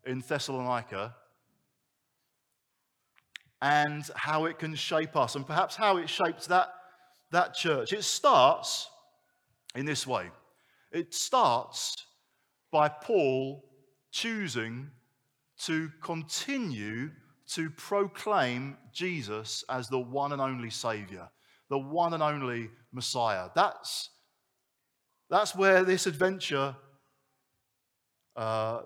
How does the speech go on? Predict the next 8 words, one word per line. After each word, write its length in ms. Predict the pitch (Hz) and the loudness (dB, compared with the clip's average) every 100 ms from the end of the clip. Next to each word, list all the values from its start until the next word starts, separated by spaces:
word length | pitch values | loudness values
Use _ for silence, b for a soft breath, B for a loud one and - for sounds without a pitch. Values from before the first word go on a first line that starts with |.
| - | -8
takes 320 | - 175 180 226 | 0 0 4 4
off. 440 | 240 - - - _ _ _ _ _ _ _ _ - | 4 2 -12 -18 _ _ _ _ _ _ _ _ 4
That's 220 | 180 170 | 6 6
the 80 | 202 | 4
launch 380 | 208 226 214 - | 8 8 6 4
pad. 320 | 170 131 107 - - _ b b b b | 6 6 2 -10 -20 _ b b b b
That's 400 | 139 220 247 - | 4 6 6 2
the 180 | 220 226 | -2 -2